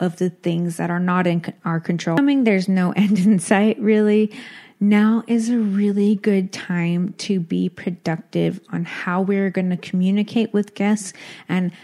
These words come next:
how we can revamp our businesses from the inside and how we are going to prepare when we do go back. There's tons of stuff for us to do, you guys.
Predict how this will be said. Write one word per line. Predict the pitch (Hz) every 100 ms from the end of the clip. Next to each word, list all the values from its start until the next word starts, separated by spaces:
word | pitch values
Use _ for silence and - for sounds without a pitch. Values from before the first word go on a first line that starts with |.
| - -
how | - 190 185
we | 185 185 196
can | 180 - 185 175
revamp | - 185 196 196 185 175 196 -
our | 180 175
businesses | 170 180 190 202 - 202 196
from | - - 190 190
the | 185 -
inside | 175 185 - 208 214
and | - 180
how | - 202 196
we | 220 214
are | 190 185
going | 180 180 175 175
to | -
prepare | 190 185 170 - 180 175 165 165 - -
when | - 180
we | 175 170
do | 160 165
go | 160 165
back. | 160 - -
There's | 190 180
tons | - - 208 208
of | 226 214
stuff | - - 170 -
for | - 170
us | 165 160
to | - 180
do, | 165
you | 165 165 165
guys. | 160 160 156 165